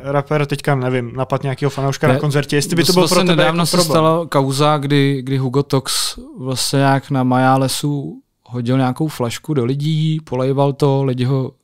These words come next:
Speaker 2: bučeli, fakovali, jeho D J tam skočil do lidí. A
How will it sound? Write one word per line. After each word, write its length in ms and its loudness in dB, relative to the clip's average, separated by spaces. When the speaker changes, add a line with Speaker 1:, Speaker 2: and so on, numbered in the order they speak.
Speaker 2:
bučeli, 440 0
fakovali, 580 -2
jeho 160 0
D 100 0
J 60 4
tam 140 -2
skočil 380 -6
do 100 -2
lidí. 360 -4
A 240 0